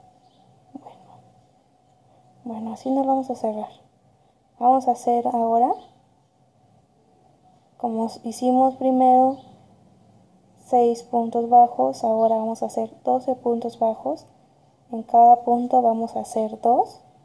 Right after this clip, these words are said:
Así, dos puntos bajos en cada punto que hicimos al principio. ¿Sí?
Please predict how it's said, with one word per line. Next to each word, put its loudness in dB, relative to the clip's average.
Así, -12
dos -4
puntos -6
bajos 0
en 0
cada 2
punto -2
que -16
hicimos -6
al -4
principio. -10
¿Sí? -8